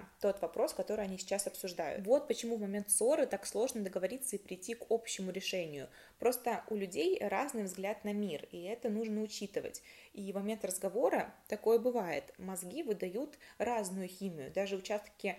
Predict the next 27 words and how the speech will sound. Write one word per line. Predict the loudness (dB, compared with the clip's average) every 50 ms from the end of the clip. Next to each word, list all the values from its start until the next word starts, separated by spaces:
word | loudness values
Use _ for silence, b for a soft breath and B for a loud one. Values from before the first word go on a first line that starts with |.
| B B -6
мозга | -2 0 0 0 0 -2 -2 -4
работают | -4 -2 -2 -2 -4 -2 -2 -2 -2 -2 -2 B B B B B
разные | 0 2 2 2 0 0 -2 -2 -2 -2 -4 -8 -12 _ _ -8
и | -6
по-разному, | -4 -4 -2 0 0 0 -2 -2 -4 -6 -6 -6 -8 -8 -6 -4
поэтому | -2 -2 -2 0 0 0 0 2 2 2 2 0 -4 -10 -6
сложно | 0 4 4 4 4 2 0 -4
прийти | -6 -8 -8 -4 -4 -4 -4
к | -2 -4 -2
общему | 0 0 0 -2 -2 -6 -6 -4 -4
мнению. | -4 -4 -4 -4 -4 -4 -4 -6 -8 -10 -12 -12 -14 B B B B B B B B
Нам | -2 0 0 0
очень | -2 -2 -2 -2 0
просто | 4 6 6 6 6 8 8
рассказывать | 8 8 6 2 0 0 0 -2 -4 -6
какую-то | -8 -4 -2 0 0 0 2 2
новую, | 2 2 2 2 0 -2 -6 -6
неизвестную | -6 -6 -6 -2 0 0 0 0 -2 -6 -6
историю | -2 2 2 4 4 2 0
человека. | 0 0 0 0 2 2 2 0 0 -4 -8 -8
Почему? | -8 -8 -6 -4 -2 -2 -2 -2
Потому | -4 -2 -2 0 0 0 -2 -4
что | -2 0 -2 -2 B B B B B
у | -6 -6
человека | -4 0 2 2 2 2 2 0 -2
еще | -2 -2 -2 -2 -2
нет | 0 -2 -4 -6